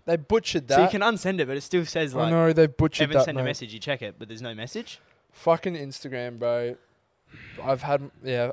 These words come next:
Speaker 1: I had a fucking issue with that back in the past.
Speaker 2: Um, but yeah, I thought that'd be a phenomenal addition to smartphones.
Speaker 1: I'm,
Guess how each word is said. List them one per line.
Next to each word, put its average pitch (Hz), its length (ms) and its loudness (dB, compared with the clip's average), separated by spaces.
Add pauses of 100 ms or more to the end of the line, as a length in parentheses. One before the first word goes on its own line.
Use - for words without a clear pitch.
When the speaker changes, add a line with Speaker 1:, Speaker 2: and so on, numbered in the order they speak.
Speaker 1:
I 131 100 -8
had 135 160 -4
a 131 140 -14
fucking 120 580 -14
issue 131 280 -12
with 123 80 -8
that 123 180 -4
back 127 200 -8
in 131 60 -16
the 120 80 -14
past. 123 540 -10
Speaker 2:
Um, 101 420 -14
but 156 100 -8
yeah, 143 200 0
I 151 80 2
thought 185 160 -2
that'd 175 120 0
be 139 120 -2
a 117 60 -4
phenomenal 120 920 -10 (160)
addition 110 460 -12
to 104 340 -10
smartphones. - 680 -12 (400)
Speaker 1:
I'm, 160 220 -2